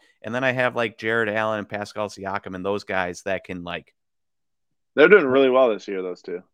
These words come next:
Speaker 1: They, they are. They are. They're doing really well, but they're not the type of guys that I c-, they, they're the type of guys that, like, well, not Pascal, but, like, Jared Allen and Cade Cunningham.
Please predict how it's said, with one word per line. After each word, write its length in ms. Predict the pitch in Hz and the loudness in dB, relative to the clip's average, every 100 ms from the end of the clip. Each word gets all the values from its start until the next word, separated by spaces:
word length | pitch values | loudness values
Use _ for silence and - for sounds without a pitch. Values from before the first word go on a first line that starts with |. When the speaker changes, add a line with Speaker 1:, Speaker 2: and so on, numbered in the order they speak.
| _ - | _ 0
Speaker 1:
They, 240 | 147 147 | 4 4
they 220 | 131 165 | 4 4
are. 240 | 214 165 101 | 6 4 2
They 200 | 131 180 | 0 4
are. 180 | 151 | 4
They're 160 | 107 123 | 4 -2
doing 240 | 139 170 | 0 -2
really 220 | 160 202 123 | 0 0 0
well, 280 | 95 82 _ _ _ | 0 -6 _ _ _
but 320 | 139 139 127 - _ _ _ _ _ _ _ _ _ | 2 6 4 2 _ _ _ _ _ _ _ _ _
they're 140 | 139 147 | -2 2
not 180 | 165 | 2
the 60 | 165 | 2
type 200 | 180 165 | -2 -2
of 60 | 135 | 0
guys 320 | 139 139 135 | 0 0 0
that 100 | 123 | 0
I 120 | 127 | 0
c-, 100 | - - | -2 -8
they, 200 | 151 135 | -6 -2
they're 200 | 165 190 | -2 -2
the 80 | |
type 220 | 185 190 180 | -2 -4 -2
of 40 | |
guys 300 | 160 160 151 | 0 2 0
that, 140 | 151 | -2
like, 340 | 131 117 110 _ _ _ | 0 0 -2 _ _ _
well, 120 | - 156 | -2 -2
not 260 | 165 185 | 0 -2
Pascal, 420 | 165 131 - 110 | 2 0 0 -6
but, 140 | 101 127 | -6 -2
like, 160 | 143 | -4
Jared 260 | 139 190 165 | 0 2 2
Allen 300 | 110 85 78 _ _ _ - | 2 -2 -12 _ _ _ -8
and 240 | 127 131 | -4 -2
Cade 220 | 123 160 139 | -2 -4 -2
Cunningham. 440 | 135 110 92 87 | -4 -4 -8 -10